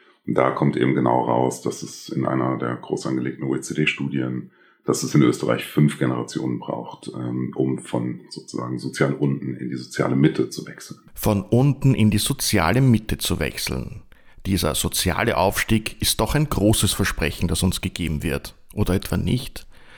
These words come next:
Speaker 2: Wieso braucht es nun in Österreich fünf Generationen und nicht zwei Generationen wie in Dänemark oder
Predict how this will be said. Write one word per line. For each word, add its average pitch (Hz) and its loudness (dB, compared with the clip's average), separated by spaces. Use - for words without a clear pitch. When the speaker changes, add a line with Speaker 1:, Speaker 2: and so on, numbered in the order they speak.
Speaker 2:
Wieso - 4
braucht 107 2
es 107 2
nun 104 6
in 95 2
Österreich 85 0
fünf 147 4
Generationen 98 2
und 107 0
nicht 131 0
zwei 107 2
Generationen 95 2
wie 95 2
in 95 0
Dänemark 90 2
oder - -2